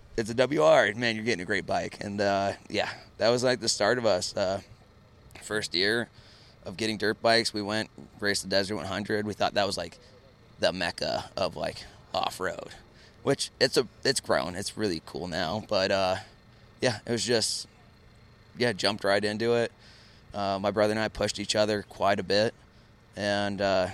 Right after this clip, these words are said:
slowly evolved from thinking, like, a R M Z four fifty with a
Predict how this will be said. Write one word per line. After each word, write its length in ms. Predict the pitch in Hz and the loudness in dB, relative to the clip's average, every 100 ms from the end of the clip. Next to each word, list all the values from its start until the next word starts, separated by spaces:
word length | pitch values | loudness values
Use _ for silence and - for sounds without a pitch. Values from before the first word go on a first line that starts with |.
| - | -8
slowly 600 | - - 107 107 117 110 | -4 -2 2 2 2 2
evolved 420 | 101 98 104 110 - | 0 2 4 4 0
from 200 | 87 98 | -8 -2
thinking, 360 | 110 104 104 | -4 -2 -6
like, 240 | 87 85 82 | -4 -4 -4
a 240 | 80 92 - - - - - - - | -6 -6 -14 -20 -20 -20 -20 -20 2
R 160 | 113 113 | 4 4
M 100 | 110 | 2
Z 220 | 110 110 | 0 0
four 300 | - 110 101 | 2 2 2
fifty 600 | - 110 - 113 107 104 | 2 0 0 -4 -4 -4
with 220 | 82 82 | -6 -6
a 220 | 73 - | -8 -8